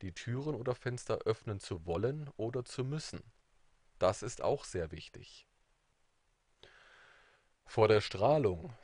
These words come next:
die durch das elektrisch aufgeladene Sonnenplasma in der Erdatmosphäre entsteht, kann man sich auch in gewisser Weise schützen, nämlich indem man den Raum, in dem man sich überwiegend aufhält, völlig mit Aluminiumfolie abdichtet.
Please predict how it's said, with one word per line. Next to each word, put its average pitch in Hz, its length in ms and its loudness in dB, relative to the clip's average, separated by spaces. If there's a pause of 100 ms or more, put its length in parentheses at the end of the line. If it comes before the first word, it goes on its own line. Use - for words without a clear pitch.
die 98 180 -2
durch 98 160 0
das - 180 0
elektrisch 104 440 0
aufgeladene 104 680 2
Sonnenplasma 101 840 -2
in 139 180 0
der 117 160 2
Erdatmosphäre 104 760 -2
entsteht, 95 500 -6 (600)
kann 110 180 2
man 120 120 4
sich 113 280 -2
auch 104 240 6
in 104 200 -2
gewisser 104 480 0
Weise 117 360 2
schützen, - 580 -4 (400)
nämlich 107 320 0
indem 110 260 0
man 101 160 0
den 87 200 -2
Raum, 123 440 4 (200)
in 92 120 -6
dem 95 160 0
man 92 140 -4
sich 92 180 -10
überwiegend 92 540 -2
aufhält, 95 540 -4 (480)
völlig 123 360 2
mit 107 160 -4
Aluminiumfolie 110 880 0
abdichtet. - 680 -10